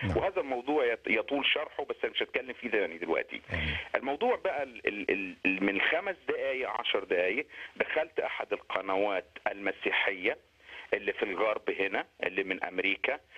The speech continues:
Speaker 2: وفوجئت بالحية القديمة، الحية الملعونة، بتعمل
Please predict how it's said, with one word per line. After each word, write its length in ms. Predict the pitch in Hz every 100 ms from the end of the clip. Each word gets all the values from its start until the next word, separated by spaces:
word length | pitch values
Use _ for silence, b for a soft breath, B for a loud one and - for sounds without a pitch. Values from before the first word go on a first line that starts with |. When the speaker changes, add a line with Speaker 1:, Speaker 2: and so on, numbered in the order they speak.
| B B
Speaker 2:
وفوجئت 880 | 98 107 - 123 117 165 - - - - -
بالحية 840 | - 107 - - - 147 135 127
القديمة، 680 | 113 - 110 - 127 104 82 - B B B -
الحية 680 | - - - 165 170 147 131
الملعونة، 760 | 127 123 127 120 143 117 - - B B B -
بتعمل 760 | 208 - 202 175 123 113 113